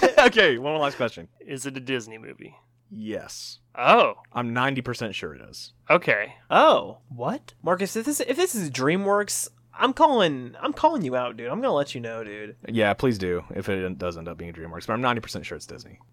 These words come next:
Speaker 1: Actually, yeah, now I'm, like, ninety-eight percent sure, 'cause I just remembered a factoid about it. That's right, bro, a factoid.
Speaker 2: A factoid?
Speaker 3: A factoid?
Speaker 1: That's right.
Speaker 3: What Disney movies have farmers anyway? Two D animated, too.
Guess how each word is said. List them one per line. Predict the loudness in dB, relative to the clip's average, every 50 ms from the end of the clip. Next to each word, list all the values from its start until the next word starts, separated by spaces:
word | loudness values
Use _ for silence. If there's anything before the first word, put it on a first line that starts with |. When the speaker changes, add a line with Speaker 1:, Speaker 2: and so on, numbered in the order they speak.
| _ -4 0
Speaker 1:
Actually, | 2 2 2 2 0 0 0 0
yeah, | 0 0 -2 -2 -4
now | -4 -2 0 2 4 4 4
I'm, | 2 2
like, | 0 -2 -4 -4
ninety-eight | -8 -10 -10 -10 -10 -10 -12 -12
percent | -12 -14 -16 -16 -16 -16
sure, | -14 -12 -12 -12
'cause | -8 -8
I | -8 -8
just | -8 -10 -10
remembered | -10 -12 -12 -14 -14
a |
factoid | -12 -10 -10 -10 -10 -10 -10 -10 -10
about | -10 -10 -12 -12
it. | -14 -16 _
That's | -14 -12 -12 -10 -10
right, | -10 -10 -10
bro, | -10 -12 -12
a | -12
factoid. | -12 -14 -14 -12 -14 -14 -14 -14
Speaker 2:
A | -14
factoid? | -16 -18 -20 -16 -16 -16 -14 -16 -16 -18 -18 -20 -20 -20 -20 -20 _ -20 -18
Speaker 3:
A | -18 -18
factoid? | -16 -12 -12 -10 -10 -10 -12 -16 -18 -16 -14 -14 -14 -14 -16 -16 -16
Speaker 1:
That's | -14 -12 -10
right. | -10 -10 -10 -12 _ _ _ _ _ -6
Speaker 3:
What | -4 -4 -4 -2
Disney | -4 -4 -4 -4 -6 -6
movies | -4 -4 -6 -6 -6 -6
have | -8 -8
farmers | -8 -8 -10 -8 -8 -8 -8 -8 -8 -8
anyway? | -8 -8 -8 -8 -8 -10 -12 -16 -20 -20 _ _ _ _ -18
Two | -12 -8 -6 -4 -4
D | -4 -6 -6 -8
animated, | -10 -12 -12 -12 -12 -14 -14 -16 -18 -18
too. | -14 -12 -12 -10 -12 -12 -16